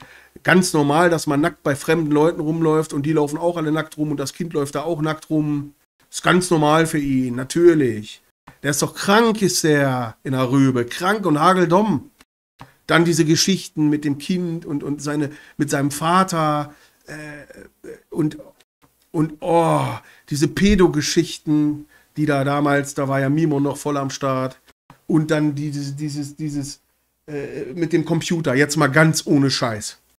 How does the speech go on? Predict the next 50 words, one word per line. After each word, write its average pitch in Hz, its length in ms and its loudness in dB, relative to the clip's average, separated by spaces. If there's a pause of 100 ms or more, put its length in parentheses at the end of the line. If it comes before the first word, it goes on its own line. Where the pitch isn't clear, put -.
(1000)
Er 143 120 -4
hat 175 160 2
die 190 80 0
große 156 300 0
Schnauze 170 360 0
und 143 60 -2
sagt, 160 300 -4 (160)
die 151 80 -8
Staatsanwaltschaft 175 720 0
hatte 175 180 0
mal 170 120 0
einen 160 80 -2
Computer 208 560 0
und 151 140 0
hat 175 160 -2
nichts 202 300 -4
gefunden. 185 380 4
Dabei 139 220 4
weiß 165 200 4
er 190 100 4
ganz 240 200 2
genau, 208 280 4
die 175 100 10
haben 180 140 6
den 175 100 6
gar 175 140 4
nicht 175 100 0
untersucht. 160 540 0 (580)
Kannst 180 260 0
du 147 60 -2
dir 147 100 6
doch 143 100 4
nicht 147 120 0
ausdenken. 135 560 -2 (460)
Nach 147 140 -6
all 226 180 2
diesen 202 240 0
Vorwürfen 175 440 0
und 151 120 -4
all 208 160 -2
diesen 185 200 -2
Indizien 175 540 -4
war 143 140 -4
die 139 100 -4
Staatsanwaltschaft 175 720 -4
zu 151 140 -6
faul 254 300 2
und 180 140 0
zu 160 140 -4
hageldumm, 214 600 4